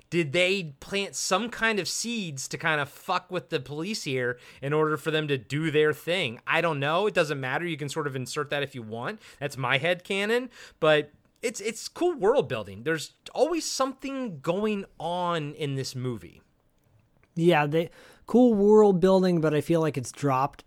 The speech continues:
Speaker 2: a little bit. They
Speaker 1: Yeah.
Speaker 2: dropped the ball because on one hand, they got a guy, spoiler, I know I'm spoiling a little bit ahead, but they got one guy wh-, who the coroner, you know, who deals with, uh,
Speaker 1: Mm-hmm.
Speaker 2: covering up the deaths.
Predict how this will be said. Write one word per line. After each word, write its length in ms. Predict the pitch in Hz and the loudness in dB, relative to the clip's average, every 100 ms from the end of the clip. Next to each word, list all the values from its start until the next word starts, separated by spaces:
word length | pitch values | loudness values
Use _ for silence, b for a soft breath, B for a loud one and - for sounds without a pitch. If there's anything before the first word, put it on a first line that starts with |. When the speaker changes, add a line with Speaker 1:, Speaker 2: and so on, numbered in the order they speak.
| _ | _
Speaker 2:
a 60 | 147 | 0
little 280 | 143 156 156 | 2 4 4
bit. 320 | 170 165 - | 4 2 -2
They 60 | 165 | -4
Speaker 1:
Yeah. 240 | 196 143 | 2 4
Speaker 2:
dropped 200 | 151 143 | 4 2
the 40 | 131 | 0
ball 380 | 120 131 151 156 | -2 2 2 2
because 440 | 147 - 139 - B B B B B - | 0 0 -4 -4 B B B B B -6
on 220 | 143 143 | -2 2
one 200 | 160 180 | 4 4
hand, 500 | 165 165 160 156 147 | 4 2 2 0 0
they 120 | 143 | -2
got 260 | 127 139 131 | 0 -2 -2
a 60 | |
guy, 640 | 127 135 127 127 127 123 127 _ _ _ - | -2 -2 0 -2 -4 -6 -12 _ _ _ -16
spoiler, 680 | - 147 135 135 131 123 | -8 -2 -2 0 -2 -2
I 80 | 120 | -2
know 140 | 127 120 | -4 -6
I'm 100 | 120 | -8
spoiling 460 | - 135 127 127 | -6 -6 -4 -6
a 40 | 123 | -6
little 200 | 127 120 | -6 -6
bit 100 | 117 | -6
ahead, 360 | 110 160 147 | -4 -2 -2
but 160 | 127 - _ - | -4 -8 _ -8
they 160 | 143 | -2
got 200 | 131 123 | 0 -2
one 280 | 120 143 147 | -2 -2 0
guy 280 | 143 131 127 | 0 0 -2
wh-, 180 | 123 - | -6 -4
who 140 | 135 | -4
the 140 | 120 123 | -4 -4
coroner, 580 | - 147 139 139 143 - b b b | -2 0 0 -2 -4 -6 b b b
you 120 | 135 | -4
know, 100 | 135 | -2
who 120 | 123 127 | -2 -2
deals 380 | 131 131 127 | 0 -2 -2
with, 360 | 135 131 113 - | -4 -4 -6 -6
uh, 140 | 123 | -6
Speaker 1:
Mm-hmm. 100 | 120 | -4
Speaker 2:
covering 320 | - 131 131 127 | -4 -4 -4 -6
up 80 | 110 | -10
the 280 | 131 143 135 | -14 -8 -6
deaths. 640 | 120 127 117 131 - - | -4 -2 -2 -4 -10 -14